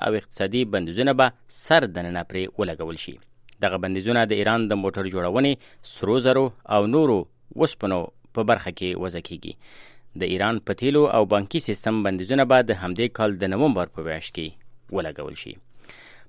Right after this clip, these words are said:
په همدې حال کې اروپایي اتحادیه وایي په ایران د امریکا د اقتصادي بندیزونو نه د اروپایي شرکتونو د خوندي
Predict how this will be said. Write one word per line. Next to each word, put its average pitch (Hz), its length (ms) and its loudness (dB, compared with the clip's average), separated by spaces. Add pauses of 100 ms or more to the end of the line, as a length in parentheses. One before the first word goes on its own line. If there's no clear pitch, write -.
په 101 140 2
همدې 98 300 0
حال 110 160 2
کې 117 220 0
اروپایي 107 340 2
اتحادیه 110 560 4
وایي 117 240 4 (100)
په 98 140 -2
ایران 107 400 2
د 104 180 2
امریکا 101 340 2
د 104 140 -2
اقتصادي 107 420 -2
بندیزونو 110 460 0
نه 113 160 4
د 101 160 -2
اروپایي 98 460 -2
شرکتونو 120 480 0
د 107 180 -2
خوندي 95 260 -4